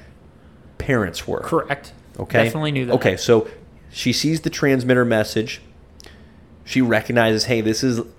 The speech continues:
Speaker 1: Leia's dad." But all she gets out of the message, so I'm, I'm tracking so far, I'm on board so far, right?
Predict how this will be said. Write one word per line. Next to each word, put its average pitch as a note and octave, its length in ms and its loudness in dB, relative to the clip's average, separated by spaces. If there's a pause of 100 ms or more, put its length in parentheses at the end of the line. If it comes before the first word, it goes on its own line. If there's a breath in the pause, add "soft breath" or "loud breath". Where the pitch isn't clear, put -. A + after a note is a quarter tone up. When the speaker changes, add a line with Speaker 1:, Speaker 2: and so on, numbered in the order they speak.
(120)
Speaker 1:
Leia's A2+ 560 2
dad." F2+ 460 -6 (1040 soft breath)
But G#2 100 0
all A2 120 6
she C3+ 140 -4
gets C3+ 200 4
out B2+ 100 8
of A#2+ 60 4
the A#2 80 4
message, A2+ 420 0
so C3 140 6
I'm, A2+ 160 0
I'm A#2+ 100 -4
tracking C3 380 -2
so C#3 160 2
far, C3 100 2
I'm A#2 100 2
on A#2 140 0
board D#3 220 0
so B2+ 160 2
far, C3 340 0
right? A#2+ 340 2